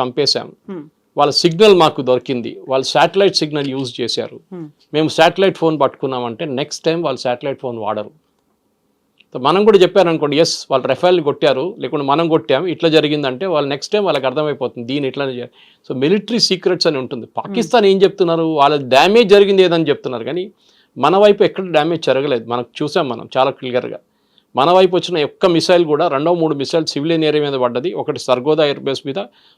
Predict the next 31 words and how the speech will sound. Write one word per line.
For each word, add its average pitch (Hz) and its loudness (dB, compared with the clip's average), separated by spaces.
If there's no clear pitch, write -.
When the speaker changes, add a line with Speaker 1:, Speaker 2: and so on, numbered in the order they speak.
Speaker 1:
పక్కన 143 4
వెళ్ళి 165 4
పడ్డది, 143 2
ఎయిర్ 151 -2
బే-, 160 4
ఎయిర్ 151 4
బేస్ 160 0
మీద 139 0
పడలేదు 113 0
అది. - -20
So 220 -2
పాకిస్తాన్ 202 0
మన 151 0
అన్ని, 190 0
మన 127 -4
ack-ack 175 0
గన్స్ 151 0
అంటారు, 113 -6
అంటే 120 -6
యాంటీ 123 0
ఎయిర్‌క్రాఫ్ట్ 143 -2
గన్స్ 131 -8
నుంచి 127 -8
ఎస్ 120 -12
ఫోర్ 135 -6
హండ్రెడ్ 123 -8
దాకా 139 -8
చాలా 131 0
బాగా 139 -2
పనిచేస్తుంది. 117 -10
మల్టీలేయర్ 131 -2